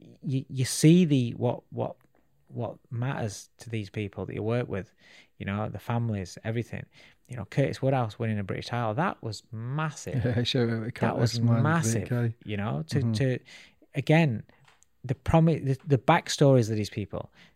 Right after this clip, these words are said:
Speaker 1: the promise that Curtis had made to his, his dad, he fulfilled it. So when he achieves that, and you've played that little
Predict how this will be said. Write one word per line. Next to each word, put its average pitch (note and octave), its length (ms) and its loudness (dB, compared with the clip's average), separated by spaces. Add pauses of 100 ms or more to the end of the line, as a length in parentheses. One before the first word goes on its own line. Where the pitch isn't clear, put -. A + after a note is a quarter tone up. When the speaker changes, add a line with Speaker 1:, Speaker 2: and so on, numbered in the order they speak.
(120)
Speaker 1:
the - 80 -18
promise C#3+ 380 0
that - 140 -4
Curtis - 360 -2
had G#2+ 120 -6
made A2 280 -2
to - 100 -10
his, G2+ 220 -6 (120)
his G2+ 220 -6
dad, B2 320 0 (1500)
he - 140 -20
fulfilled C3 420 -2
it. - 220 -8
So - 160 -10
when C3+ 260 2
he D#3+ 140 4
achieves D#3 460 2
that, - 240 -8 (540)
and C3 120 0
you've C3+ 220 4
played C3 260 4
that - 180 2
little B2+ 280 -2